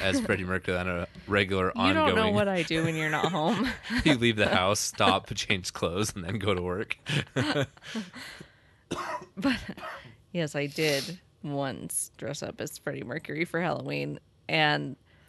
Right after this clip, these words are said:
Speaker 2: so then everyone at work was like, "Oh, are you gonna see the movie?" And I'm like, "Oh, yeah, I am tonight, actually,"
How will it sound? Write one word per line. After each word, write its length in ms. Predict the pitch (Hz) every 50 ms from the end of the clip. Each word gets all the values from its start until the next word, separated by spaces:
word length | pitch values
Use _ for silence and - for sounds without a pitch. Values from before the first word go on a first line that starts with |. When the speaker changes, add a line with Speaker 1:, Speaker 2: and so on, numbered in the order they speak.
| _ - _ _ _ _ _ _
Speaker 2:
so 180 | _ - - 185
then 240 | 170 160 156 156 147 -
everyone 320 | - - 147 156 160 156 156
at 80 | 147
work 180 | 147 156 151 147
was 120 | 165 156
like, 160 | 151 139 - -
"Oh, 80 | 190
are 60 | 233
you 160 | 226 202 170 175 - -
gonna 140 | - 165 156
see 160 | 151 - 196
the 80 | 175 185
movie?" 320 | 185 185 196 202 226 262
And 100 | 269 254
I'm 100 | 247 233
like, 180 | 226 214 220 - -
"Oh, 60 | 269
yeah, 220 | 311 311 302 311
I 80 | 302 277
am 260 | 277 294 302 294 294
tonight, 360 | - - 311 311 320 302 285
actually," 760 | 269 247 247 247 - - 226 214 214 208 196 185 175 165 165